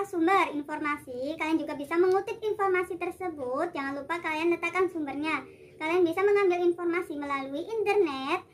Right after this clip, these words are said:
buku, ataupun catatan kalian ketika Ibu menerangkan. Kalian bisa tulis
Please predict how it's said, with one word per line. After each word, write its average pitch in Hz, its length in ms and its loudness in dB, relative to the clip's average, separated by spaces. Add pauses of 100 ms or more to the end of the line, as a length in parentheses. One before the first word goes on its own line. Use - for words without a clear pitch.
buku, 311 560 -2
ataupun 349 400 0
catatan 381 480 0
kalian 359 320 0
ketika 339 320 -6
Ibu 330 240 -4
menerangkan. 294 640 -2
Kalian 370 320 6
bisa 370 240 0
tulis 339 560 -2